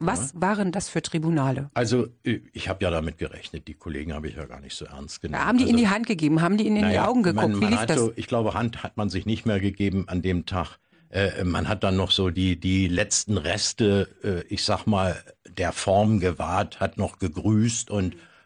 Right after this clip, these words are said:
Speaker 2: „Komm rein, komm rein“ und, äh, kurze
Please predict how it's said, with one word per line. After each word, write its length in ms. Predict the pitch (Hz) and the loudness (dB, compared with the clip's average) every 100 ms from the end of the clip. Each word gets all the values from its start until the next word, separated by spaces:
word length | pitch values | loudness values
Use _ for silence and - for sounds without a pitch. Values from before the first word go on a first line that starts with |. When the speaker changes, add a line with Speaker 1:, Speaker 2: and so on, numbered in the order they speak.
| _ | _
Speaker 2:
„Komm 220 | - 104 95 | -2 0 2
rein, 320 | 87 92 85 | 0 -2 -4
komm 200 | - 98 | -2 0
rein“ 400 | 87 95 113 110 | 2 0 0 0
und, 360 | 85 87 82 - | -2 -8 -10 -14
äh, 120 | - - - _ | -18 -18 -20 _
kurze 460 | - 113 110 107 | -4 -2 0 -4